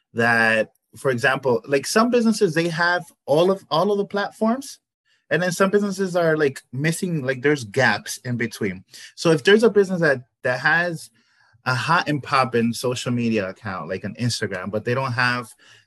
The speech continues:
a, a website, to me, it's just like, "Ugh,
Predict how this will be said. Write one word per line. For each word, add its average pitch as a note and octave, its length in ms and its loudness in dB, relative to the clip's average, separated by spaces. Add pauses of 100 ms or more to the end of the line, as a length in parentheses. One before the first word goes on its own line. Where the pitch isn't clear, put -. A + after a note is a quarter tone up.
(140)
a, G#2 480 0 (200)
a A2+ 120 0
website, A#2+ 680 0 (840)
to D#3 160 -2
me, D#3 180 -2
it's E3+ 160 -6
just D#3 120 -2
like, - 200 0 (100)
"Ugh, G#3+ 360 4